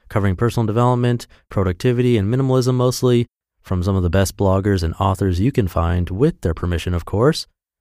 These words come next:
Today's article is from a guest author on Kate Flanders' site. Before we get to it, thank you, Haven Life Insurance Agency, for sponsoring our show.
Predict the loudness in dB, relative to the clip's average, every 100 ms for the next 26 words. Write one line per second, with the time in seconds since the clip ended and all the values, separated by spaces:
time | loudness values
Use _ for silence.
0 | -6 -2 0 0 0 -2 -2 -4 -2 0
1 | -2 0 -2 -2 -2 -4 -4 -4 -2 -4
2 | -2 0 2 0 -2 -4 -2 -2 -2 -4
3 | _ _ _ _ _ -6 0 2 2 0
4 | 0 0 2 0 -4 _ _ -4 -2 0
5 | 2 0 2 0 0 0 -2 -2 -4 0
6 | -2 0 0 0 -2 0 0 -2 0 0
7 | 2 0 0 0 0 0 0 0